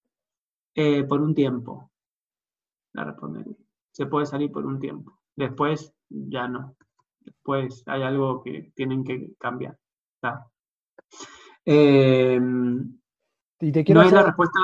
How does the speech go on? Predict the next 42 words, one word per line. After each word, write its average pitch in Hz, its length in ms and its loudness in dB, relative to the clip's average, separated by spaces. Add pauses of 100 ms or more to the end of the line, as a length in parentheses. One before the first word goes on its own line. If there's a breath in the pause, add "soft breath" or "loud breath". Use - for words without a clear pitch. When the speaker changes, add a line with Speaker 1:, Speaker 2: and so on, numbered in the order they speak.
(120)
Speaker 2:
Ah, 143 200 -10
Speaker 1:
tal 127 100 -4
Speaker 2:
sobre 139 160 2
Speaker 1:
vez, 143 80 -4
que 165 120 0
Speaker 2:
la 143 60 2
Speaker 1:
da 139 120 2
la 147 100 -2
serie, 131 460 0
¿eh? 156 100 -8 (460)
¿Cómo? 180 240 4
Speaker 2:
Ah, 151 220 -2
ok, - 220 -8 (100)
ok, 131 100 -4 (160)
ok. 123 220 -8 (840 soft breath)
Speaker 1:
No, 165 160 4
no, 160 180 4
Speaker 2:
Eh, 147 140 2
Speaker 1:
es 160 40 6
una 180 200 4
respuesta 175 360 2
mía, 180 320 6
no 135 140 4
es 156 80 4
la 185 100 6
respuesta 165 420 2
por 139 140 0
ahí 196 140 8
Speaker 2:
no, 220 60 8
Speaker 1:
que 214 60 6
da 214 60 6
Speaker 2:
no, 208 60 8
Speaker 1:
la 190 60 6
Speaker 2:
sí, 190 100 0
Speaker 1:
serie. 202 140 6
Speaker 2:
igual 170 280 2
era, 147 280 2
era, 143 500 0
era, 131 380 -2
quería 123 280 -4
saber 127 360 -4
tu, 135 440 -4